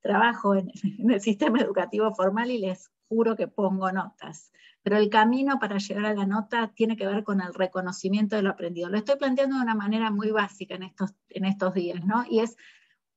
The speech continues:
ver el vaso medio lleno. Ju-, vi-, hacer las evaluaciones para juzgar el vaso medio vacío es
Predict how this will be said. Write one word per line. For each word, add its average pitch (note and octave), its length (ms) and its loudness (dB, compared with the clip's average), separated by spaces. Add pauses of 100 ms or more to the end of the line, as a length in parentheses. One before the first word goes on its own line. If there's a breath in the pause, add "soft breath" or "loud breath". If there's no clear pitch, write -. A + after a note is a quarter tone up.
ver B3+ 260 2
el C4+ 140 2
vaso A#3+ 480 -2
medio G3+ 320 -2
lleno. - 580 -8 (380)
Ju-, A3+ 220 0
vi-, A#3 320 0
hacer A3 340 0
las D4 220 -2
evaluaciones G#3 680 -2
para F3+ 260 -6
juzgar G#3+ 400 0
el A#3 140 -2
vaso A3+ 300 -2
medio G#3+ 320 -2
vacío A#3 560 -4
es A#3+ 280 -2